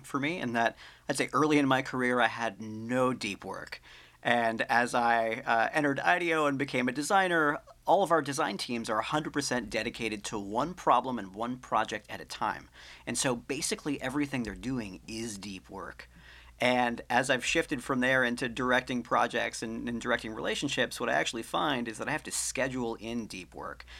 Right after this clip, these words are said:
that it won't happen unless I hold an hour here or there to make sure that I'm getting stuff done, that I have the space to clear my head, to not look at email, to turn things off, to play,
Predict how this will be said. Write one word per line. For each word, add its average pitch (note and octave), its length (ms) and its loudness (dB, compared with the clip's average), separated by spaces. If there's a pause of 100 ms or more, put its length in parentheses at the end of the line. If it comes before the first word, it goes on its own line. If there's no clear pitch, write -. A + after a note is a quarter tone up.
(120)
that C3 80 -2
it C3 80 0
won't C3+ 200 0
happen C3+ 360 0
unless G2+ 240 -4
I G2 80 -2
hold A#2 440 -2
an G#2 160 -8
hour G#2+ 340 -2
here G#2 280 -6
or G2 140 -8
there G2 360 -8 (280)
to A#2+ 100 -2
make G#2+ 160 -4
sure A#2 200 -2
that G#2+ 120 -4
I'm G2 100 -8
getting G#2 280 -8
stuff - 260 -6
done, G2 220 -8
that F#2 80 -10
I - 20 -8
have G2+ 140 -4
the G2 40 -8
space - 360 -6
to - 100 -8
clear G#2+ 220 -6
my G2 100 -6
head, F#2 300 -8
to G#2 100 -8
not A2+ 300 -4
look A2+ 160 -8
at - 100 -12
email, G2 400 -8 (280)
to B2+ 60 -4
turn B2+ 300 0
things A#2 260 0
off, A2+ 340 2
to A#2 100 -6
play, B2 480 2